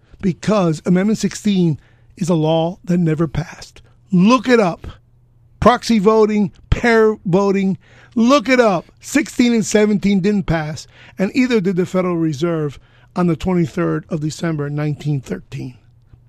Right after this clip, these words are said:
All three are abominations. And until we repeal all three, and the, it's the motivation behind my participation from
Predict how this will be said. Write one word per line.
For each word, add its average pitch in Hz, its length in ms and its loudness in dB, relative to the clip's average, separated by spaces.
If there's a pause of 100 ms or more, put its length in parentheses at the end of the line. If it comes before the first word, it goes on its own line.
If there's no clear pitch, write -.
(420)
All 240 260 4
three 214 500 0 (680)
are 185 260 2
abominations. 165 960 0 (420)
And 180 120 2
until 214 240 2
we 254 180 0 (140)
repeal 254 600 0
all 165 240 2
three, 175 460 0 (640)
and 175 160 4
the, 170 220 0
it's - 200 -6
the 180 180 2
motivation 180 600 -2
behind 170 600 -2 (560)
my 190 300 2
participation 170 800 -2
from 160 640 -2